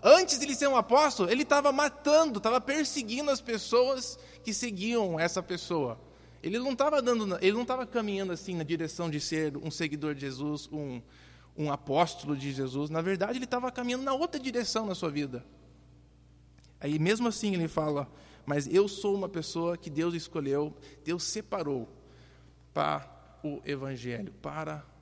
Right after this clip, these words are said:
o evangelho, para anunciar as suas boas novas." Eu acho que é legal parar e, e refletir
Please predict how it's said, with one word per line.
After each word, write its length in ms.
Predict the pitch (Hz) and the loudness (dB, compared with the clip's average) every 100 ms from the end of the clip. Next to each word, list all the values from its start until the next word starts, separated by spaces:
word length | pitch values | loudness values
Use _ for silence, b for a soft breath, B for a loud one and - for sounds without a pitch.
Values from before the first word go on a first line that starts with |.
| - - - - | -20 -20 -20 -12
o 40 | 143 | -8
evangelho, 460 | 135 131 123 117 | -6 -4 -4 -4
para 120 | 117 151 | -4 -4
anunciar 680 | 165 160 - 135 139 - - - | -4 -6 -6 -4 -6 -8 -16 -16
as 120 | 131 | -14
suas 560 | - 139 127 120 113 - | -10 -6 -4 -4 -8 -12
boas 280 | 127 127 123 | -8 -8 -6
novas." 360 | 123 120 117 - B B B | -6 -8 -8 -12 B B B
Eu 100 | 165 | 0
acho 220 | 190 220 208 | 2 0 -4
que 100 | 208 | -4
é 60 | |
legal 520 | 180 156 170 180 208 | -4 0 2 6 6
parar 640 | 214 196 165 160 175 190 190 | 4 2 4 4 2 0 -4
e, 180 | 151 147 135 - | -4 -6 -6 -8
e 180 | 139 135 | -8 -6
refletir 760 | 160 - 170 - 185 185 185 | -8 -6 -6 -6 -4 -2 -2